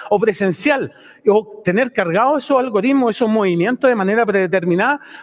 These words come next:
para que las personas o el robot pueda aplicar este trabajo de manera como cambie la demanda o el servicio específico.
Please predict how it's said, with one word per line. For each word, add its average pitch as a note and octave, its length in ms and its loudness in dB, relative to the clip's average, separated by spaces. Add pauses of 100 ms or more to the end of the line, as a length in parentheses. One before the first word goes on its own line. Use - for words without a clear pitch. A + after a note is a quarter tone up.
para F#3 180 0
que G3 80 -2
las F#3+ 140 0
personas C4 840 0
o A3 120 2
el F#3+ 60 -2
robot F#3+ 580 -2
pueda A#3+ 260 2
aplicar B3 760 0
este A3+ 260 -2
trabajo A3+ 440 0 (220)
de F#3+ 100 0
manera A3 320 0
como G3+ 200 0
cambie A#3 280 0
la A3 140 2
demanda A#3+ 500 0
o G3 100 0
el F#3 100 -2
servicio F#3+ 640 0 (200)
específico. D#3 680 -4